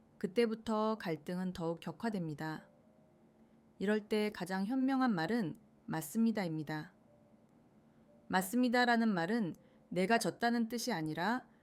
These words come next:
상대방이 완전히 틀린 것은 아니라고 인정하는 신호입니다. 그리고 나서 조용히 내 의견을 덧붙이면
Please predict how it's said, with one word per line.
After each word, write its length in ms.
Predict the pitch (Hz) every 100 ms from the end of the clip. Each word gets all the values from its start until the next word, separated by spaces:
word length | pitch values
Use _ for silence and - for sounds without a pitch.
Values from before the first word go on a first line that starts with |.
| _ _
상대방이 540 | - 269 277 269 262
완전히 400 | 208 165 190 196
틀린 280 | 196 262 262
것은 300 | 254 233 240
아니라고 460 | 170 170 175 175 226
인정하는 560 | 156 156 180 170 196
신호입니다. 720 | 214 233 233 170 156 156 147 - - - - - - - - - -
그리고 240 | - 214 226
나서 440 | 214 208 214 214
조용히 440 | - 190 202 208 208
내 120 | 175
의견을 420 | 160 156 175 180
덧붙이면 800 | 160 151 143 - 180 240 196